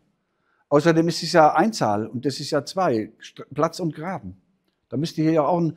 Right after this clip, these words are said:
ein Plural stehen. Das passt vorne und hinten nicht, was da übersetzt wird.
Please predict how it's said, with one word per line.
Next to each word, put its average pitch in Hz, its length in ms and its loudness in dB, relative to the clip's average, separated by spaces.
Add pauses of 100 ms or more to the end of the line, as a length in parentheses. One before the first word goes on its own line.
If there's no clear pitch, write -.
(160)
ein 143 80 -8
Plural 151 340 2
stehen. 110 340 -12 (1400)
Das 156 160 -6
passt - 320 -6
vorne 226 200 0
und 220 60 0
hinten 220 220 -2
nicht, 131 140 -6
was 139 160 -4
da 131 100 -4
übersetzt 131 460 -6
wird. 120 160 -2